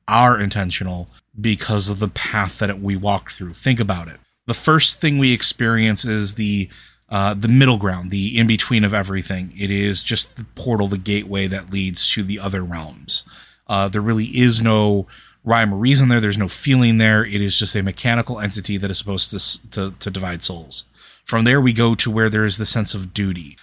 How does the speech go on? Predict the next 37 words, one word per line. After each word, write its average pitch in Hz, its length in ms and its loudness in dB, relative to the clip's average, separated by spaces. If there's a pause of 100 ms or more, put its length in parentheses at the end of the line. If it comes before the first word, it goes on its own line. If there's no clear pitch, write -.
(160)
uh, 98 240 -2
where 98 140 -2
duty 123 340 2
is 113 140 2
everything. 95 680 -4 (200)
Who - 240 -2
you 131 200 0
are, 123 200 4
your 110 140 2
memories 110 500 2
of 101 160 -4 (160)
who 127 160 -2
you 120 160 2
were 113 300 4
before 107 600 2 (460)
are 110 120 4
gone. 110 400 4
They've 95 120 0
been 98 160 0
pulled 110 380 -2
out 110 180 4
of 90 140 -2
you. 78 160 -14 (300)
Okay, 117 300 0
let's 98 180 -8
make 107 120 0
a 107 60 0
note 107 200 2
of 85 120 -6
that. 78 240 -16 (240)
The 117 180 0
next 120 280 2
place - 340 0
we 131 80 0
go 113 240 2
is 101 160 0
where? 95 320 0